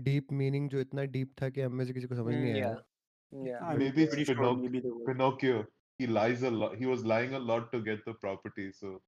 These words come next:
Speaker 4: <laughs> his
Speaker 1: भाई, that
Speaker 4: nose
Speaker 1: would
Speaker 4: is
Speaker 1: be, that would be very low hanging fruit, but
Speaker 3: <laughs>
Speaker 1: <laughs> if,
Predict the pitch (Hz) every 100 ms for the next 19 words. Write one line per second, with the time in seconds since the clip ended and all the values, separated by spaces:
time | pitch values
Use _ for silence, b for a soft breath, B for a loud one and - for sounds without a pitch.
0 | _ _ _ 113 123 120 117 135 120 123
1 | 135 139 127 165 160 - 147 175 170 185
2 | 160 175 160 147 151 151 156 156 156 151
3 | 151 170 147 151 151 127 139 135 160 143
4 | 143 - 214 294 247 - 151